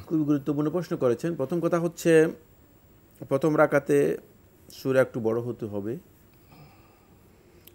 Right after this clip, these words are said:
দ্বিতীয় রাকাতে সূরাটা একটু ছোট হতে হবে। এই যে মূলনীতি উল্লেখ করেছেন এটি সহি নয়।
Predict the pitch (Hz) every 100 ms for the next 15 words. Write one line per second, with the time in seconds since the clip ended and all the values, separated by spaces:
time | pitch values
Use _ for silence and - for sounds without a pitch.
0 | - 135 143 135 127 127 123 131 117 139
1 | - 127 120 107 104 101 101 170 - _
2 | _ _ _ _ _ _ _ _ _ _
3 | 180 233 151 147 160 196 208 135 127 120
4 | 117 160 120 120 107 107 101